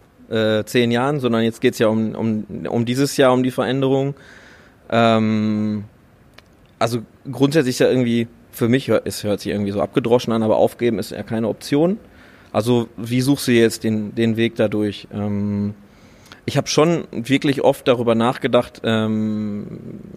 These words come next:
in diesem Unternehmen aufzuhören. Aber auch das war, wäre eine schwerwiegende Entscheidung gewesen, logischerweise, weil es mir immer in diesem Unternehmen unheimlich gut ging. Und nur weil es jetzt gerade mal schwer ist, das erste Mal in fünf Jahren,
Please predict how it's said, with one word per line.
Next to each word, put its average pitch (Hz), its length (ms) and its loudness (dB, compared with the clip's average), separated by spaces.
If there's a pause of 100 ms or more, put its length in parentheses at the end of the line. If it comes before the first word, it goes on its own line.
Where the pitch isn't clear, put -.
in 117 160 -2
diesem 120 200 -2
Unternehmen 113 400 0
aufzuhören. 175 640 -2 (760)
Aber 117 160 4
auch 117 100 2
das 123 220 0
war, 92 320 2
wäre 117 520 -2
eine 113 160 2
schwerwiegende 117 600 0
Entscheidung 131 500 -2
gewesen, 151 400 -2
logischerweise, 135 760 2
weil 110 140 4
es - 140 -4
mir 117 80 0
immer 147 340 2
in 117 80 0
diesem 117 200 -6
Unternehmen 117 480 -2
unheimlich 113 420 -2
gut 123 180 -6
ging. 165 300 0 (560)
Und 127 140 0
nur 139 160 4
weil 131 120 6
es 127 60 -2
jetzt 131 160 0
gerade 127 240 2
mal 120 80 2
schwer 139 320 2
ist, 147 140 0
das 123 80 -4
erste 120 280 0
Mal 123 140 0
in 123 80 -2
fünf 127 320 -4
Jahren, 123 380 2